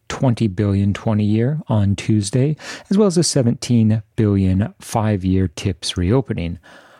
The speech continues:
Recent Treasury auctions have been met with mixed receptions,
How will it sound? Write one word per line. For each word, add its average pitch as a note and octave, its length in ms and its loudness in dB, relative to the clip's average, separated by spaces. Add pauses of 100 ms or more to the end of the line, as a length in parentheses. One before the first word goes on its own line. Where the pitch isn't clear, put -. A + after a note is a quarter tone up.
Recent F3 340 0
Treasury A2 340 0
auctions F#2+ 540 -2
have G#2 180 -2
been F#2+ 240 0
met G2 220 0
with F#2+ 340 -2
mixed G#2+ 440 -2
receptions, A2+ 720 -4